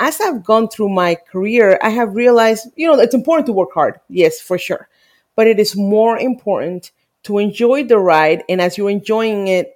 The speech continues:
getting to know the people who are right next to you. So I think often we think about, "Oh, you know, that person who's already made it, I wish I were their friend." And, you know, if that happens, that's great.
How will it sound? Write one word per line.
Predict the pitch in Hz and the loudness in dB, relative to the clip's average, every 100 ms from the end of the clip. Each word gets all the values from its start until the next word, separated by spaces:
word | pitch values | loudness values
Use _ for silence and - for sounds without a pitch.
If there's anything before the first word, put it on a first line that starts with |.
| 180 | -6
getting | 202 202 202 | -4 -4 -8
to | - | -8
know | 190 180 | -6 -4
the | 175 | -6
people | 185 170 185 175 - | -10 -12 -8 -8 -4
who | 170 | -2
are | 170 - | -2 -2
right | 196 220 220 180 | -2 -2 -2 -4
next | 180 - | -8 -8
to | 214 | -14
you. | - - _ _ - | -16 -20 _ _ -6
So | - 214 | 0 2
I | 165 208 | 2 0
think | 240 - | -2 0
often | 208 220 254 233 | 0 0 -2 -2
we | 214 | -6
think | 214 220 208 | -4 -6 0
about, | 196 - | 0 0
"Oh, | 254 | -4
you | 262 240 | -4 -4
know, | 214 | -4
that | 202 220 | -2 -2
person | 226 220 220 | -2 -4 -4
who's | 196 | -6
already | 202 190 196 | -6 -4 -4
made | 190 196 185 | -4 -4 -4
it, | 180 - | -4 -4
I | 175 | -6
wish | 180 196 | -4 -4
I | 196 | -2
were | 175 165 | -2 -2
their | 135 | -6
friend." | - 208 170 - _ _ _ | -8 -6 -6 -10 _ _ _
And, | 294 | -6
you | 311 | 0
know, | |
if | 233 | 2
that | 214 | 2
happens, | 214 262 247 | 2 0 0
that's | 202 190 | -2 -2
great. | - 220 - | -2 -4 -4